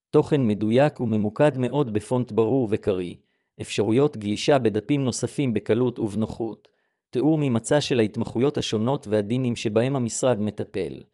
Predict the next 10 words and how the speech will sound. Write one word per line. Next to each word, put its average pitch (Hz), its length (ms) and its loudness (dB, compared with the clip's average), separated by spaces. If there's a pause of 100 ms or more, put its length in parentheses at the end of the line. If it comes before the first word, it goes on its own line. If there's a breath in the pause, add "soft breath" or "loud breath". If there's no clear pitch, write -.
(380)
ורצוי 104 460 0
להוסיף 131 460 0
גם 127 200 0
תמונות 123 440 -2
שלך 104 340 -2 (140)
ושל 135 280 -2
שאר 156 320 0
עובדי 113 360 0
המשרד 135 520 0
שלך 113 340 -4